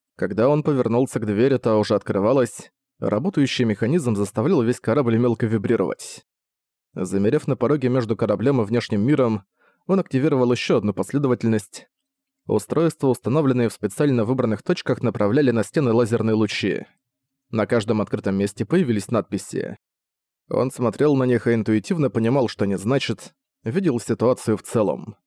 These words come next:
Тусклые надписи обозначали фоновые процессы, простая команда, и лазеры выключились, мониторы уснули. Внутри корабля воцарилась тьма.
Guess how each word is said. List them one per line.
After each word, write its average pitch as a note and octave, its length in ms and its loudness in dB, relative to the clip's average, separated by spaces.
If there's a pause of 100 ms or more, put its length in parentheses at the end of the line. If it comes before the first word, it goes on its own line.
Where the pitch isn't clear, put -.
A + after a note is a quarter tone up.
(360)
Тусклые A#2+ 420 0
надписи A#2+ 420 -2
обозначали A2 520 0
фоновые G#2 380 0
процессы, - 720 -2 (460)
простая - 400 -2
команда, B2 640 2 (180)
и A#2 80 -2
лазеры A2+ 400 2
выключились, A#2 720 -2 (180)
мониторы A2+ 420 0
уснули. G#2+ 600 0 (680)
Внутри G#2+ 440 -2
корабля G2 420 2
воцарилась G#2 540 -2
тьма. A2 420 0